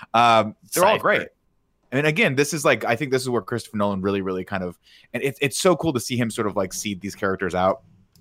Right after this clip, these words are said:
Speaker 1: get great actors, and you can just tell he liked working with these people. And then, of course, we're gonna get into quickly the, the, the Christian Bale era,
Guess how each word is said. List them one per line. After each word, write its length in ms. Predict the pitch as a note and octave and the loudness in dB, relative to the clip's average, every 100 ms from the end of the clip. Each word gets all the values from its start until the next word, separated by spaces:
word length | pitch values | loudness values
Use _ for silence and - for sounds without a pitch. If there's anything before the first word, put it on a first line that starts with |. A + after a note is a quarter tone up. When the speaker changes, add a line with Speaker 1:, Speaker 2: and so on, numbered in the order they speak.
| _ - - G#2 | _ -20 -12 -2
Speaker 1:
get 160 | B2+ | -2
great 220 | - A#2 F2 | 2 0 2
actors, 360 | G2+ G#2+ F#2 | 0 -2 -4
and 60 | A2 | -4
you 60 | |
can 80 | A#2+ | -4
just 140 | C3+ - | -6 -2
tell 120 | A2 | -2
he 80 | G2+ | 0
liked 220 | G#2+ D#2 | -4 -4
working 240 | G#2 E2 | -6 -6
with 140 | D2+ D2+ | -14 -16
these 120 | - | -14
people. 360 | D#2 D#2 C#2 - - _ - | -14 -10 -12 -12 -20 _ -10
And 80 | G#2 | -4
then, 120 | G2+ | -4
of 80 | F2+ | -2
course, 260 | G#2 F#2+ - | 0 0 -2
we're 80 | |
gonna 140 | F#2+ F2 | -6 -4
get 140 | F2+ | -6
into 260 | F2+ F2+ F2 | -6 -8 -6
quickly 320 | - F#2+ F2 | -2 -2 -4
the, 120 | E2 | -8
the, 360 | E2+ F2 E2 E2 | -8 -6 -8 -8
the 200 | E2 E2 | -10 -10
Christian 400 | - G2 - E2+ | -4 -6 -4 -10
Bale 280 | D#2 F2+ F2 | -4 -2 -2
era, 320 | E2 D#2+ D2 | -2 -4 -4